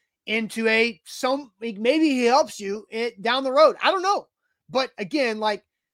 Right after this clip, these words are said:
Mason Kinsey is above Dez Fitzpatrick. If you're talking about who's gonna make this team, Mason Kinsey gives you value. Dez Fitzpatrick does not.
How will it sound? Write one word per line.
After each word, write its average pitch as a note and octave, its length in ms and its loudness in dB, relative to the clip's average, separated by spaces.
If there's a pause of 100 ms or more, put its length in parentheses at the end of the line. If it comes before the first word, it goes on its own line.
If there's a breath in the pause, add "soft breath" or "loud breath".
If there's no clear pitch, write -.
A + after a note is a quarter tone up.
(460)
Mason B3 360 -2
Kinsey A3 420 -6
is F3+ 320 -8
above G3+ 420 0
Dez G3 280 -4
Fitzpatrick. G3 680 -4
If G3 180 -10
you're F#3+ 60 -10
talking G#3 200 -2
about F#3+ 180 -4
who's G3 120 -6
gonna F#3 120 -6
make F#3 180 -6
this D#3+ 140 -20
team, G#3 340 -10
Mason G3+ 300 -6
Kinsey G#3 260 -6
gives F#3+ 240 -4
you F3+ 100 -10
value. F3+ 380 0
Dez F3 220 -8
Fitzpatrick D#3+ 420 -12
does B2+ 160 -20
not. G#2+ 120 -20